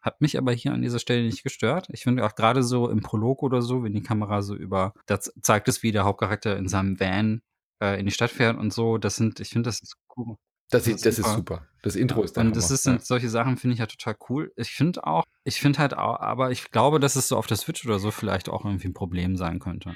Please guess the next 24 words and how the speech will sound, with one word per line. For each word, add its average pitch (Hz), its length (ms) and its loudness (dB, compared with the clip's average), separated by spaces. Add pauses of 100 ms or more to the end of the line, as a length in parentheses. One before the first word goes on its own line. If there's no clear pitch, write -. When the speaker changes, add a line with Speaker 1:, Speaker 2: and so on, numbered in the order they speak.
Speaker 1:
Also, 101 220 -2
dass 104 200 0
man 104 220 4
da 101 260 6
Speaker 2:
Ja. - 120 -2
Speaker 1:
irgendwie, 101 560 -2
äh, 95 240 -4
die 98 100 -8
Auflösung 107 640 2
so 104 200 -4
weit 104 180 2
und 101 180 -2
die 104 60 -4
Details 98 440 0
so 104 80 -6
weit 107 140 -2
runterschrauben 117 540 0
muss, 117 200 0
dass 107 180 -4
es 101 100 -6
dann 104 240 0
durch 101 160 -6
das - 140 -4
Schwammige 147 500 4